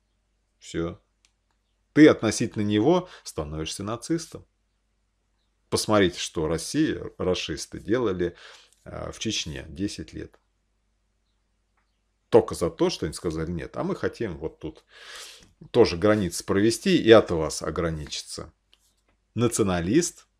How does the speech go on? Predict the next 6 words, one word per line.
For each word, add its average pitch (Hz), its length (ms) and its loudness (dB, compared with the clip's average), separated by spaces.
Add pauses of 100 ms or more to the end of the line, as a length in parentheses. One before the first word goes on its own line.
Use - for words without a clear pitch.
(100)
русский 113 540 0
превратился 87 640 -4
сразу 135 460 -2
же 123 260 -12
в 73 160 -12
нациста. 80 640 -12